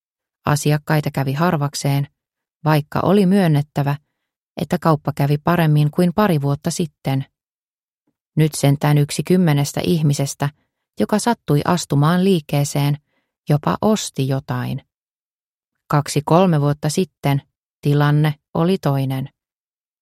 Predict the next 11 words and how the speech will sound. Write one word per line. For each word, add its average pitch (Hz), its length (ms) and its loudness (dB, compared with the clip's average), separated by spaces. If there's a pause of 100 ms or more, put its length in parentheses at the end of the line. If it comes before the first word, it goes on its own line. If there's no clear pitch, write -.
(100)
Silloin 151 420 2
vain 151 280 0
hyvin 156 220 2
harva 165 500 0 (320)
erehtyi 143 500 0
hankkimaan 143 600 0
antiikkia 143 640 -2
kotiinsa. 139 640 -6 (1000)
Ihmiset 185 460 2
eivät 190 340 0
edes 185 180 -2